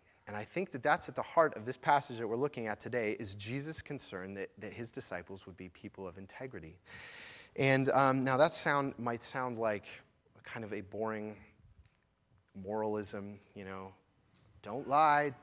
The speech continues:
God doesn't like liars, be truthful," you know, something that we tell children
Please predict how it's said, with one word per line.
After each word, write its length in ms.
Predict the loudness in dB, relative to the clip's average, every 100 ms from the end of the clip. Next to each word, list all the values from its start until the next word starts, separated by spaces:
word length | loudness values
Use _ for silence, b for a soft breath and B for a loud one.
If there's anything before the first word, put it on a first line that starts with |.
| -14
God 220 | -4 -2
doesn't 220 | 0 0 2
like 220 | 2 4
liars, 480 | 6 8 6 2 -2
be 160 | -4 -4
truthful," 640 | -2 0 -2 0 2 2 0 B B -4
you 60 |
know, 60 | -2
something 340 | 0 0 2
that 80 | 2
we 120 | 0
tell 300 | -2 -2 -2
children 560 | -2 -2 -2 -2 -4